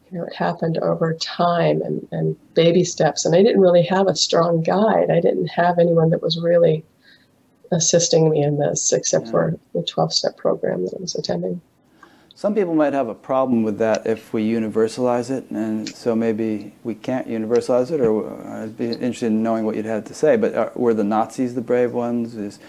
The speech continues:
Speaker 2: is isis the brave one, you know, burning people alive? And Boko Haram the brave ones, you know, ki-, kidnapping those girls and selling them into slavery and all? I mean, so many people do horrendous things, uh, and,
Speaker 1: Mm-hmm.
Speaker 2: and it's, it's really hard to have this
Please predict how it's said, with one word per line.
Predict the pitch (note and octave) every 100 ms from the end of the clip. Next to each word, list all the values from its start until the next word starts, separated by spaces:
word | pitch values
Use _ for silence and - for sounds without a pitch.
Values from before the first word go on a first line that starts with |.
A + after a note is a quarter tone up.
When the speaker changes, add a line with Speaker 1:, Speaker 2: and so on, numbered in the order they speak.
| - -
Speaker 2:
is | A#2+ G#2
isis | A2 A#2 A2+ A#2+
the | -
brave | A2 A#2 A2+
one, | A#2 A#2 A#2
you | A2+ A2+
know, | G#2+
burning | G#2+ - - A2+ - A#2 A2+
people | A2+ A2 A2+
alive? | G#2+ A2 A2 A2
And | A2 G#2+ - - -
Boko | C3 A#2+ A#2+
Haram | A#2 A2+ A#2 A#2+ B2
the |
brave | G#2+ A#2+ A#2 A2
ones, | A#2 A2+ A#2 A#2+ A#2
you | B2+
know, | A#2 A#2+ A#2 G#2+ -
ki-, | C3
kidnapping | - B2+ A#2 A#2 G#2+ A#2
those | A2+ G#2+
girls | A#2 A#2 A2
and | G#2+
selling | B2 A#2
them | A2+ A2+
into | G#2+
slavery | G#2 A#2+ A2+ A2+ A2
and | A2+
all? | A2 - - - -
I |
mean, | B2+ B2+
so | C3+
many | D3 C3+
people | C#3 B2 A2+
do | B2
horrendous | A2 A#2 A#2+ A2+ G#2+
things, | - D3 C#3 A2+ G#2+ -
uh, | - B2 A#2 -
and, | A#2+ D#3+
Speaker 1:
Mm-hmm. | D3
Speaker 2:
and | A#2+
it's, | A#2 -
it's | C3 -
really | C3+ B2
hard | B2 C3+ C3
to | A#2+
have | A#2+ A2
this | A2 G#2+